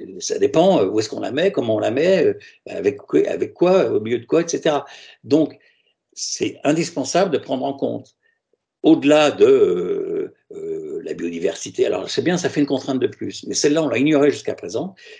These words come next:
c'est comment on prend en compte les aspects paysagers, architecturaux et urbains, c'est-à-dire comment ça se place dans la ville, et cetera. Euh, c'est des, des, tout ce qui est, euh, énergie renouvelable,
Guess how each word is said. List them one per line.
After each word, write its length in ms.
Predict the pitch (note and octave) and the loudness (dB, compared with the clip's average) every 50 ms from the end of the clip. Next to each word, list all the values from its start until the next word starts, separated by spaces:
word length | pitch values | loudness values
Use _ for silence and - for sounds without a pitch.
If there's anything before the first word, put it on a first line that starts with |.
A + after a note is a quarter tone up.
| _ _ | _ _
c'est 220 | - - A2+ G#2+ | -10 -10 -10 -2
comment 300 | - - B2 C#3 E3+ F3 | 0 2 2 2 2 0
on 20 | - | -2
prend 160 | - C3+ C3+ | -2 -4 -4
en 40 | - | -4
compte 200 | - E3 E3+ - | -4 -8 -8 -6
les 120 | C3 B2 | -4 -4
aspects 240 | A2+ - - C#3 - | -4 -2 -2 -2 -2
paysagers, 520 | - - A#2+ A2+ A2+ A2 G#2 D3+ D#3+ C#3 | -2 -4 -6 -2 -2 -2 0 -2 -4 -6
architecturaux 800 | - G2+ - - - - - - - - E2 F#2+ A2+ - - _ _ _ _ _ _ | -6 -10 -16 -14 -14 -14 -14 -12 -12 -8 -6 -6 -6 -6 -10 _ _ _ _ _ _
et 120 | _ F2+ F#2 | _ -8 -6
urbains, 320 | E2 - - - A2 A2 | -6 -6 -8 -8 -8 -8
c'est-à-dire 260 | - - - - - | -8 -10 -12 -14 -14
comment 160 | - - - - | -14 -14 -12 -10
ça 160 | - - - | -10 -8 -8
se 100 | - - | -10 -10
place 200 | - F#2 F2+ - | -8 -8 -8 -8
dans 80 | F2+ F2+ | -8 -10
la 80 | F2 | -8
ville, 160 | F2+ G#2+ A2 - | -8 -8 -8 -6
et 60 | - | -6
cetera. 520 | - - - - - F2 G2+ A#2+ C#3+ C#3+ - - - - - - - - - - | -8 -8 -8 -8 -8 -6 -6 -6 -8 -10 -12 -16 -14 -14 -14 -14 -16 -16 -8 -6
Euh, 300 | - - - - - - | -4 -2 -2 -2 -2 -2
c'est 260 | - - - - - | -4 -4 -4 -4 -4
des, 120 | F2 F2+ | -4 -4
des, 640 | F#2 F2+ F2 D#2+ D#2+ D#2+ - - - E2 E2+ - - - - - - - - - - - | -4 -2 0 0 0 0 -2 -2 -4 -6 -6 -8 -10 -12 -12 -12 -10 -10 -8 -10 -10 -8
tout 120 | - - | -8 -8
ce 80 | - - | -8 -2
qui 120 | - - | 0 2
est, 120 | - - - | 2 4 2
euh, 400 | F#2+ F2 E2+ E2+ F2 F2 - - | 2 0 0 -2 -4 -4 -4 -2
énergie 320 | - - - - - B2+ | -2 -2 -4 -4 0 0
renouvelable, 640 | G2+ F2+ F2+ F2 F2 G2 A2+ C3 C3+ C3 B2 A2+ - | 2 2 2 2 2 2 4 4 2 0 -2 -4 -8